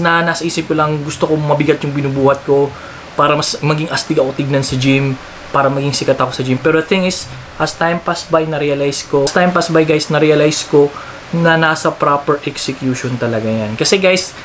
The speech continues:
isang reason rin kung bakit yung chest natin is medyo nag-lag, I admit it, medyo nahuli siya compare sa ibang body parts natin.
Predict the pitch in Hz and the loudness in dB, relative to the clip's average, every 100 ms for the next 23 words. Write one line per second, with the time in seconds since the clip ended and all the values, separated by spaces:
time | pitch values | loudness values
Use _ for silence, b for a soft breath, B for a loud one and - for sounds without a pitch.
0 | - - - 196 202 196 202 202 185 185 | -12 -4 0 2 4 4 2 2 2 2
1 | 175 165 175 175 175 165 - 165 - 160 | 0 2 2 0 -2 -2 0 0 0 -2
2 | 143 143 147 - 131 135 135 135 147 120 | -2 -4 -6 -4 -2 -2 0 2 2 2
3 | - - 139 139 139 151 135 135 - B | -4 -2 0 0 -2 0 0 0 -4 B
4 | B B - 139 147 156 156 147 156 147 | B B -2 0 2 0 0 0 0 -2
5 | 143 139 139 143 139 139 139 139 135 131 | -2 -2 2 2 4 2 0 -2 0 -2
6 | - 131 - 151 139 139 | -2 -4 -2 0 0 0